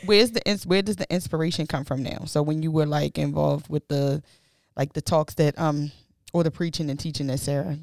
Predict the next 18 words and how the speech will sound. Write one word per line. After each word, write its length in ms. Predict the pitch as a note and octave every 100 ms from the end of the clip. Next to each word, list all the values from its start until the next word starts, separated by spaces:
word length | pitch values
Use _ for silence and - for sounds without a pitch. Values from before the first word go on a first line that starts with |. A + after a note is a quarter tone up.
| -
Jakes 240 | - -
Roberts, 200 | - -
love 160 | - -
her, 180 | - D3+ _ _
by 120 | -
the 80 | F#2
way. 200 | - D3+ - _ _ -
But, 200 | E3+ -
um, 200 | D3+ D3
like, 120 | D#3
where, 240 | D#3+ G3 G#3 -
where 340 | D3+ F3+ G3
does 300 | F#3 F3 D#3 - -
the 120 | E3+ D#3+
inspiration 520 | E3 E3 D#3 D#3+ D3+
come 200 | D#3 D3+
from 200 | D3+ D3
now? 440 | D#3 D3 A#2 D3